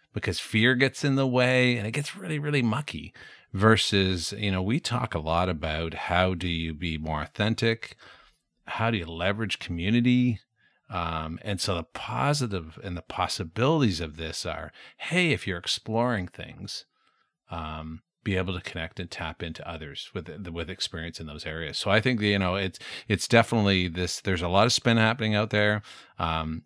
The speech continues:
and the best organizations and the best managers who actually create the environment that encourage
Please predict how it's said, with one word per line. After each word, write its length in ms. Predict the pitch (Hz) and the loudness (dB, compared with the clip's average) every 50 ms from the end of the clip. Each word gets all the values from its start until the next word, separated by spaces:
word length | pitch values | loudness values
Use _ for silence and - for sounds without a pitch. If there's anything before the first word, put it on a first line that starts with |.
| _ _ | _ _
and 140 | 113 104 101 | 2 4 4
the 60 | 98 | 4
best 400 | 87 - - 131 131 147 - - | 2 2 4 4 4 4 4 4
organizations 800 | 120 107 101 92 98 95 95 90 - 95 95 98 - - 117 - | 4 4 4 4 2 2 0 0 0 0 -2 -2 -2 -2 -4 -2
and 100 | 92 90 | -2 -2
the 60 | 85 | -2
best 340 | 82 - 104 104 104 - - | 0 2 2 4 4 2 0
managers 520 | 98 92 95 101 113 120 143 147 156 147 | 0 2 2 2 0 0 -2 -2 -4 -2
who 240 | - 101 90 92 - - - | -4 -4 -4 -6 -6 -8 -10
actually 280 | - - - - 101 87 | -6 -6 -4 -4 -4 -4
create 420 | - - - - 98 110 117 110 | -6 -6 0 4 4 4 4 4
the 100 | 101 95 | 2 0
environment 840 | 87 87 87 80 78 85 92 107 135 156 135 101 82 80 85 90 92 | 2 0 0 -2 -2 0 0 2 4 4 2 2 2 -2 -6 -6 -4
that 120 | 92 90 | -4 -4
encourage 1200 | 90 90 90 90 - - - - - 156 175 190 190 156 92 82 80 80 82 90 - - - | -2 -4 -4 -6 -6 -8 -8 -4 -2 0 0 2 2 2 0 0 -4 -8 -8 -8 -8 -8 -8